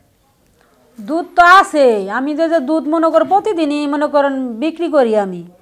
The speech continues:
বুঝছো? এত দুধ কে খাইব? দশ কেজি কি দুধ মনে চাইলে যদি খাইতে মন চা, এই এক কেজি রাখি, তোমার ভাই আর আমি খাই, আর সবগুলা বিক্রি করে দিই।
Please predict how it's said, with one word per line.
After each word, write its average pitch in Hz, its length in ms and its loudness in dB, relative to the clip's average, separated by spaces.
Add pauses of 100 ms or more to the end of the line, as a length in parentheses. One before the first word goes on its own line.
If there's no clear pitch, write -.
(460)
বুঝছো? 320 280 0
এত 294 240 4
দুধ 285 260 -4
কে 349 240 4
খাইব? 208 500 0
দশ 262 240 -6
কেজি 285 220 -6
কি 262 120 -6
দুধ 247 260 -4 (120)
মনে 311 300 -2
চাইলে 277 220 0
যদি 262 200 -6
খাইতে 285 300 0
মন 302 260 -2
চা, 302 220 -4 (520)
এই 392 80 -8
এক 415 260 8
কেজি 330 240 0
রাখি, 311 640 4
তোমার 262 200 -2
ভাই 233 220 4
আর 247 120 8
আমি 226 220 2
খাই, 214 320 -4 (520)
আর 415 120 0
সবগুলা 262 380 2
বিক্রি 285 260 -2
করে 226 240 0
দিই। 170 180 -12